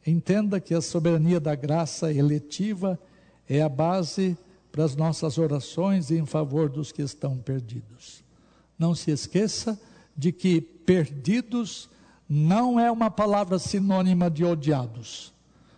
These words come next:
Não há esperança para aqueles a quem Deus odiou, mas há esperança para aqueles que estão perdidos. Você era um deles. Você era um deles. No entanto, Deus tirou você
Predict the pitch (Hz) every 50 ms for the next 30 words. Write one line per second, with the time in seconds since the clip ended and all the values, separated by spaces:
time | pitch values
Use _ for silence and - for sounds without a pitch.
0 | _ _ - 165 180 202 240 269 285 294 285 277 269 262 254 254 254 240 - -
1 | - 240 240 240 220 233 262 277 262 214 - - 254 254 - - - 202 220 240
2 | 180 - - 240 269 262 240 214 180 226 226 - 214 233 254 240 202 220 240 240
3 | 240 190 185 233 233 226 220 214 190 196 190 151 120 - - - _ _ - -
4 | - - - - _ - 170 190 175 131 185 190 208 - - - - - - 190
5 | 190 - - - 202 196 175 170 175 180 170 - - - 170 156 - - - -
6 | - _ _ - 156 156 165 - - 165 156 160 - - - 156 151 - - 151
7 | 143 143 135 - 139 139 131 127 139 131 113 113 104 - - _ - _ - 190
8 | 233 226 - - 294 302 302 269 254 247 240 233 220 208 180 151 127 127 - -
9 | - - - _ _ _ _ _ _ _ _ _ - - 139 202 226 214 - 247
10 | 262 277 269 254 262 262 262 - - - - - - 196 202 254 269 247 220 190
11 | 156 127 110 104 - - - - _ _ - _ _ _ _ _ _ _ _ _
12 | _ _ _ _ - 165 151 139 156 165 160 165 143 143 175 175 - - - 175
13 | 165 175 180 160 160 156 - - 170 160 151 135 127 143